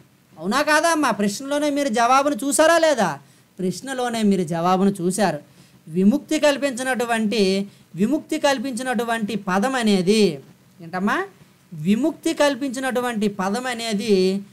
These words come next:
మరలా గ్రహించారు కాబట్టే దీన్ని ఏమన్నారమ్మా? ముక్త పదగ్రస్తం అని పేరు పెట్టడం జరిగింది. ఇదిగోండి ఎగ్జాంపుల్ మీరే గమనించండి. "అదిగో మేడ, మేడకున్నది గోడ, గోడ పక్కన నీడ,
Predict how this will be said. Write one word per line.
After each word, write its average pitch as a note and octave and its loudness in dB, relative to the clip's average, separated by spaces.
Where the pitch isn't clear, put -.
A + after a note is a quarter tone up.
మరలా C4+ 2
గ్రహించారు A#3+ -2
కాబట్టే F#3+ -6
దీన్ని G3 2
ఏమన్నారమ్మా? A3 -4
ముక్త G3+ -2
పదగ్రస్తం G#3+ 0
అని G#3 -2
పేరు F#3+ -2
పెట్టడం F3+ -4
జరిగింది. D#3+ -8
ఇదిగోండి C#4 -4
ఎగ్జాంపుల్ A3+ -8
మీరే A3+ -6
గమనించండి. G#3+ -4
"అదిగో C#4+ 4
మేడ, A3 0
మేడకున్నది C#4+ -2
గోడ, B3 2
గోడ A#3 2
పక్కన D4+ -2
నీడ, G#3+ 0